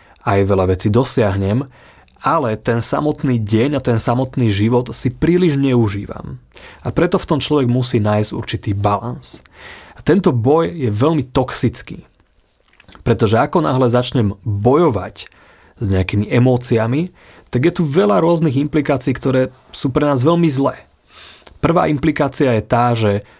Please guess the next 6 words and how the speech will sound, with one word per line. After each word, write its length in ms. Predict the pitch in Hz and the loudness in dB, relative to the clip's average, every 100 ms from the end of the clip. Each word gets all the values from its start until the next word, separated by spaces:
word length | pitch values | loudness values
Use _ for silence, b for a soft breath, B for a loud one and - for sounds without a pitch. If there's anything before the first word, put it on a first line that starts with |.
| b b b _ | b b b _
niekto 480 | - 135 123 139 - | -4 2 2 2 0
vyhrá 560 | 95 107 101 104 98 117 | 2 2 2 0 0 0
a 100 | 113 | 2
niekto 240 | 110 110 | 2 2
bude 220 | 110 117 | 2 0
porazený. 640 | 120 127 131 117 104 - | 0 0 2 2 -4 -12